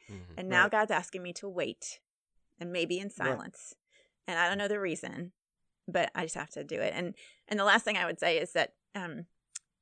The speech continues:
Speaker 2: sometimes you just gotta fake it till you make it. You know, you gotta,
Speaker 3: <laughs>
Speaker 2: like,
Speaker 3: Yeah.
Speaker 2: put in
Speaker 3: No,
Speaker 2: the
Speaker 3: that's
Speaker 2: work.
Speaker 1: Mm-hmm.
Speaker 2: Like, I, you don't hear God's voice talking to you, but you gotta keep opening the Bible. You gotta keep
Speaker 3: Yeah.
Speaker 2: turning down your dials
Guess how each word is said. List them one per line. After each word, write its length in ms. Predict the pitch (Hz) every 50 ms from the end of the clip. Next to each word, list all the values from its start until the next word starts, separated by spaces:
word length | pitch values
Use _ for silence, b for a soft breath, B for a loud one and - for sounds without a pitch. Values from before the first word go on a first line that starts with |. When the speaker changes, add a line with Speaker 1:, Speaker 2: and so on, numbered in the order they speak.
| _
Speaker 2:
sometimes 460 | - - 180 185 196 208 190 196 196 190
you 60 | 165
just 160 | 180 - -
gotta 180 | 196 170 - -
fake 200 | - 170 185 -
it 60 | -
till 100 | - 180
you 100 | 180 175
make 180 | 175 147 - -
it. 100 | - - _ _ _ -
You 120 | 190 190
know, 140 | 160 170 196 208 -
you 80 | -
gotta, 200 | 214 208 190 175
Speaker 3:
<laughs> 20 | 190
Speaker 2:
like, 240 | 175 180 - -
Speaker 3:
Yeah. 140 | 175 202 214 - - _ b b b b b b
Speaker 2:
put 140 | - 277 240
in 20 | 254
Speaker 3:
No, 40 | 254
Speaker 2:
the 40 | 254
Speaker 3:
that's 120 | 294 294
Speaker 2:
work. 260 | 254 214 180 175 180 175
Speaker 1:
Mm-hmm. 340 | - - - - _ - 220
Speaker 2:
Like, 180 | 214 190 - - - - _ _ _ _ _ _ _ _
I, 120 | - 190 - - _ _ _ _ _ _ - 226 -
you 300 | - - 196 214 277 294
don't 220 | 294 269 233 220
hear 160 | - 226 226 220
God's 240 | 226 208 214 208 214
voice 220 | 185 202 214 -
talking 280 | - 233 208 208 233 214
to 100 | 220 233
you, 40 | 226
but 200 | 190 196 - -
you 60 | 220
gotta 200 | - 277 226 160
keep 240 | - - - 226 226
opening 360 | - 165 185 - 175 170 175 165
the 80 | 156
Bible. 380 | 151 143 139 - - - 202 - _ _ b b b b b b
You 100 | - 202
gotta 220 | 202 208 202 196 208
keep 180 | - 220 233
Speaker 3:
Yeah. 40 | 208
Speaker 2:
turning 300 | - 226 220 226 220 208
down 220 | 185 180 180 185
your 140 | 185 170 185
dials 520 | - 180 175 170 143 104 110 196 - -